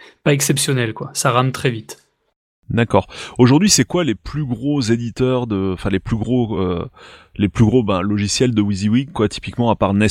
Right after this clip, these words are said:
Speaker 2: Maker, donc qui va te permettre de faire des jeux nes. T'as R P G Maker aussi, qui est assez connu. Il y a quoi d'autre ?
Speaker 1: D B Studio, pour la Game Boy.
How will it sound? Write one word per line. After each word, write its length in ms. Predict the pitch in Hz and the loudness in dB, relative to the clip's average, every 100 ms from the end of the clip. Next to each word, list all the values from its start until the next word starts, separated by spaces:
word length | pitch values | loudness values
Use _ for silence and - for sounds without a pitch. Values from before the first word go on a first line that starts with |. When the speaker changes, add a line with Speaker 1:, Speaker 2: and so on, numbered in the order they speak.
| - | 2
Speaker 2:
Maker, 280 | 113 135 120 | 2 2 2
donc 140 | 90 | 0
qui 120 | - | -2
va 80 | 95 | -2
te 60 | 85 | 0
permettre 260 | 92 101 | -2 -2
de 80 | 92 | -2
faire 180 | 90 92 | -4 -2
des 120 | 95 | -2
jeux 100 | 92 | 0
nes. 140 | 101 131 - - - - - | 0 0 -2 -12 -18 -18 0
T'as 120 | 101 98 | 2 2
R 80 | - | 2
P 120 | 117 | 2
G 140 | 104 | 4
Maker 340 | 104 107 147 135 | 2 2 2 2
aussi, 300 | 107 147 135 | 0 -4 -6
qui 200 | - 95 | -2 0
est 40 | |
assez 300 | 92 - 104 | 0 -4 -4
connu. 260 | - 113 156 | -2 -2 0
Il 80 | |
y 60 | 113 | -2
a 40 | |
quoi 200 | 90 104 | 2 0
d'autre ? 360 | 98 120 - - _ _ _ _ - | 0 -4 -8 -20 _ _ _ _ -6
Speaker 1:
D 60 | 127 | -4
B 120 | 139 | -4
Studio, 480 | - 143 127 135 208 - _ | -6 -8 -6 -6 -8 -14 _
pour 140 | - 131 | -6 -4
la 80 | 123 | -2
Game 180 | 120 | -4
Boy. 300 | 120 151 214 | -2 0 -2